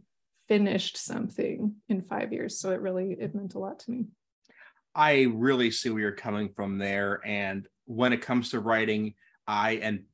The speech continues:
Speaker 2: a-, almost everybody will say, "You've gotta sit down, you've gotta write, you've gotta do it." Um,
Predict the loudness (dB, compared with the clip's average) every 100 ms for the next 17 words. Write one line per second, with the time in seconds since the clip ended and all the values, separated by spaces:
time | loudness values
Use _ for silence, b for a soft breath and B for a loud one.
0 | _ -10 2 4 4 2 -2 -2 0 0
1 | 0 -2 -4 -6 -2 -2 -2 -4 0 0
2 | 0 -4 -4 -2 0 0 -4 -4 -6 -6
3 | -4 -2 -2 -6 -10 -6 -6 -6 -6 -2
4 | 0 0 -4 _ b b _ -4 -2 -4
5 | -6